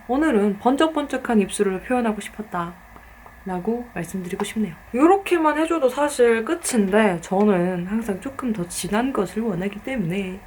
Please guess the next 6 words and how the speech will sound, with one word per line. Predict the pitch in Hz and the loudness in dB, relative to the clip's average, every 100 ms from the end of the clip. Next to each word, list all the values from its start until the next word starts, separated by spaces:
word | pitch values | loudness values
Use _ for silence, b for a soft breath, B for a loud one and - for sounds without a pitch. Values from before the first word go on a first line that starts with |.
| - | -14
조금 | - 262 277 | -10 -4 -4
더 | 214 | -4
진한 | - 208 220 240 | -4 4 4 6
걸로 | 208 190 208 240 185 - - - - - - | 4 4 6 4 2 -6 -20 -20 -20 -20 -12
안에다가 | 208 214 233 220 214 208 269 285 294 294 - - - - - - - - - - - | -2 0 2 2 0 0 0 0 -2 -8 -14 -20 -20 -20 -20 -20 -20 -20 -20 -20 -14
터치해서 | 233 - 233 202 190 226 190 | -14 -6 -2 -2 -2 -2 -2